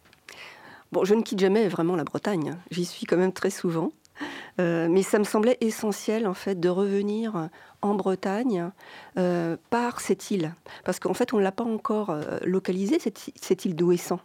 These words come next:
Je ne sais pas si vous la, si vous savez où elle se trouve. Elle se trouve au large de Brest. Donc, c'est l'île, en fait, la plus éloignée, euh, dans l'océan aussi Atlantique.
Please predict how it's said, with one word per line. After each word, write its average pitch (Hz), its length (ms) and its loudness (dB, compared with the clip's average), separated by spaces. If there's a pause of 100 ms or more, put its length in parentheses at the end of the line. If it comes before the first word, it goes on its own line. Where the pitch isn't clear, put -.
Je 185 80 -8
ne 180 60 -4
sais 190 60 4
pas 247 100 4
si - 120 -8
vous 190 80 0
la, 160 360 0 (420)
si - 220 -6
vous 165 120 -2
savez 185 300 2
où 170 100 2
elle 175 100 0
se - 120 -2
trouve. 220 400 -2 (240)
Elle 185 160 2
se - 140 -2
trouve 254 360 -2
au 196 120 2
large 214 420 0
de 180 80 2
Brest. 165 480 -4 (480)
Donc, 170 220 0
c'est - 200 0
l'île, 240 380 4
en 185 140 2
fait, 233 420 -2
la 185 140 2
plus 185 400 -2
éloignée, 226 720 2
euh, 160 320 -2
dans 180 180 4
l'océan 185 540 -2
aussi 170 260 -4
Atlantique. - 500 -6